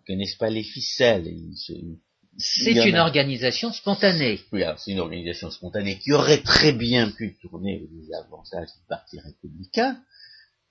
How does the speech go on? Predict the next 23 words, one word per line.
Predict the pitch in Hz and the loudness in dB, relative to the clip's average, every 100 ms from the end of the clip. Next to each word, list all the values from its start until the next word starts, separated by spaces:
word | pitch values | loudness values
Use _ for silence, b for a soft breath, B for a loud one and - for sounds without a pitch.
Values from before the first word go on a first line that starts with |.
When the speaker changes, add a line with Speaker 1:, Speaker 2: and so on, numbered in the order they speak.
| _ _ _ | _ _ _
Speaker 1:
comme | 156 156 120 | 4 6 6
le, | 92 87 80 - | 6 6 4 2
comme | 107 87 | 0 2
le, | 78 78 | -2 -2
le, | 71 - - - - | -8 -12 -16 -16 -6
la | 90 | 0
même | 120 151 123 98 73 | 8 8 8 2 0
révolte | 95 113 127 117 107 - | -2 4 6 6 4 0
antifiscale | 151 127 - 92 - 90 - 220 254 254 | -4 -4 -6 -16 -14 -14 -2 2 2 2
a | 104 | -2
permis | - 101 95 98 98 - | -4 -6 -6 -8 -8 -8
à | 78 76 - - | -8 -8 -14 -16
Clinton | 85 82 - 220 | -18 -8 -4 -2
d'être | 101 92 - | -4 -8 -10
élu | 104 190 | -8 -8
en | 123 | -10
quatre-vingt-douze, | 98 - 98 160 233 311 127 | -14 -14 -12 -10 -6 -4 -4
hein, | 98 - - - | -8 -12 -16 -18
faut | - | -14
pas | 98 | -12
oublier. | 92 - 233 233 - B B - | -12 -10 -10 -10 -14 B B -8
Ross | 101 101 104 - | 2 2 2 -6
Perot, | - 90 90 80 | 0 4 4 2